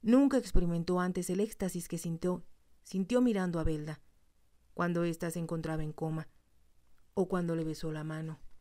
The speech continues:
ya que comenzaba a mejorar. Él no tenía idea de que podía sentirse como lo hacía ahora. Estaba tan feliz que ya no pisaba la tierra, sino el paraíso, entre las estrellas.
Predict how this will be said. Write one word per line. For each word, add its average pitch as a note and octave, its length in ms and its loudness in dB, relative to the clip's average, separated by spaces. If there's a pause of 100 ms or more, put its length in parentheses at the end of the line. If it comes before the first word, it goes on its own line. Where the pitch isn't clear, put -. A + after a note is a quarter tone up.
(880)
ya F3+ 260 -2
que F3+ 120 -4
comenzaba F3 640 0
a E3 40 0
mejorar. D#3 580 -4 (1040)
Él C4+ 260 4
no C4 120 6
tenía B3 280 4
idea C#4 180 4
de A3+ 100 6
que F#3 140 0
podía E3+ 280 2
sentirse E3 520 -2
como E3 240 -2
lo E3 100 0
hacía F#3 340 0
ahora. D#3 380 -4 (760)
Estaba F3 380 2
tan E3 220 0
feliz E3 380 -2
que F3 120 -2
ya F3+ 120 0
no F#3+ 100 0
pisaba G#3 380 2
la E3+ 100 2
tierra, D3+ 420 -4 (500)
sino F3+ 340 -2
el F3 100 0
paraíso, E3 720 -2 (140)
entre F3 260 -2
las F3+ 220 0
estrellas. D#3 640 -6